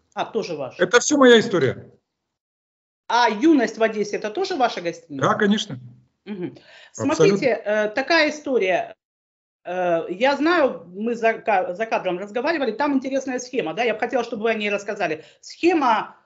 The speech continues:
Speaker 1: закладывания чужого имущества в российском банке.
Speaker 2: А, да,
Speaker 1: Как
Speaker 2: да, так это вот
Speaker 1: Расскажите
Speaker 2: хотя
Speaker 1: от
Speaker 2: бы
Speaker 1: начала и до конца эту схему, пожалуйста.
Speaker 2: Смотрите, это очень показательная вещь, потому что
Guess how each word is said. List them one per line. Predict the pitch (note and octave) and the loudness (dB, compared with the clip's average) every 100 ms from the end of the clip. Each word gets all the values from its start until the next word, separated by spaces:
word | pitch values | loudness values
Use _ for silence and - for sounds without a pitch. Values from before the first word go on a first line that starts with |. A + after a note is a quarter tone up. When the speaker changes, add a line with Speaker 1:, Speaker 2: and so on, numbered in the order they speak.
| _ | _
Speaker 1:
закладывания | F3+ F3+ C#4 C#4+ E4 E4 C4+ G#3 G3+ G3 | -8 0 0 2 4 4 4 2 0 -2
чужого | G3+ B3+ A3 C4+ A3+ | -4 -4 2 2 4
имущества | - E4+ F4+ D#4+ C#4+ B3 | 2 0 0 -4 -4 -2
в | |
российском | B3 A#3+ D4+ - B3 A3 | -2 -4 -8 -6 -6 -2
банке. | E3+ F#3 F3 A#3 | 2 4 4 4
Speaker 2:
А, | G3+ | 2
да, | |
Speaker 1:
Как | G#3 | 0
Speaker 2:
да, | - | -4
так | F#3 F#3 | -4 -6
это | - A#3+ | 2 2
вот | |
Speaker 1:
Расскажите | F#4+ G#4 A4 | 4 2 0
Speaker 2:
хотя | A#4+ D#4 | 2 0
Speaker 1:
от | D4 | 0
Speaker 2:
бы | |
Speaker 1:
начала | D4+ E4 F#4+ D4+ | -2 0 0 0
и | A#3+ | -2
до | B3 | -4
конца | B3+ C4 - E3+ | -4 -4 0 -2
эту | D3+ D#3 | -2 -12
схему, | - F3+ C#3+ C3 | -14 -14 -12 -12
пожалуйста. | E3 - | -12 -6
Speaker 2:
Смотрите, | G#3 G#3 G3 C#3+ | -4 -2 -2 0
это | C#3 D#3 D#3+ A3 | 0 0 0 0
очень | A3 A3 G3+ | 0 -2 -2
показательная | F#3 G3 G#3 G3+ F#3 F#3 F#3 | 0 0 0 -2 0 0 0
вещь, | B3+ - | -2 -4
потому | - F3+ F#3 | -4 -2 -2
что | G3 F#3+ - | 0 0 0